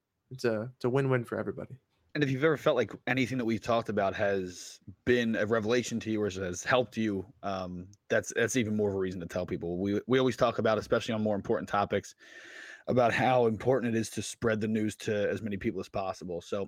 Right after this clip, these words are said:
Speaker 2: if you've ever found anything super informative and super important to, to have that knowledge, then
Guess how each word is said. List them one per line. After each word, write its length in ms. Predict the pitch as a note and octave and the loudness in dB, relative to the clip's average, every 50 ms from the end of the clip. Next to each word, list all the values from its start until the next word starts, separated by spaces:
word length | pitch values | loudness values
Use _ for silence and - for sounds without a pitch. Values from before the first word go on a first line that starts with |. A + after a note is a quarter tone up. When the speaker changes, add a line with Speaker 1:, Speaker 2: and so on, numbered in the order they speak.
| - - | -6 -6
Speaker 2:
if 120 | A2 G#2+ C3+ | -4 0 2
you've 140 | C#3+ C#3 | 2 4
ever 160 | C#3 C3+ C3+ B2+ | 4 4 2 2
found 200 | - C#3 B2+ B2+ | 2 2 2 2
anything 300 | B2+ B2+ A#2+ - C3+ C3 | 2 0 0 0 -2 -2
super 300 | - - B2 - A#2+ A2+ | -2 -2 -2 -2 -2 -4
informative 440 | G2+ - - A#2+ A#2+ A#2+ B2 A2+ | -2 -2 0 0 2 4 2 2
and 120 | G#2+ G2+ F#2 | 2 0 -2
super 220 | - A#2 G#2+ G#2+ G2+ | -2 -2 -2 -2 -2
important 480 | F#2+ - A#2+ A#2+ A#2 G2 A#2+ A2+ - | -2 0 2 2 4 4 2 -2 -2
to, 320 | - - G2+ G2 F#2 F#2 - - _ - _ | 0 0 0 2 0 -2 -4 -8 _ -14 _
to 80 | - G2+ | -2 0
have 180 | G2 A2+ A#2 A#2 | 2 2 4 4
that 180 | C3 B2 E2+ G#2+ | 4 4 4 4
knowledge, 400 | B2 A#2+ B2 B2 A#2+ A#2 - - | 2 2 4 2 2 0 -2 -4
then 260 | G#2 G2+ G2+ G2+ | -4 -4 -4 -4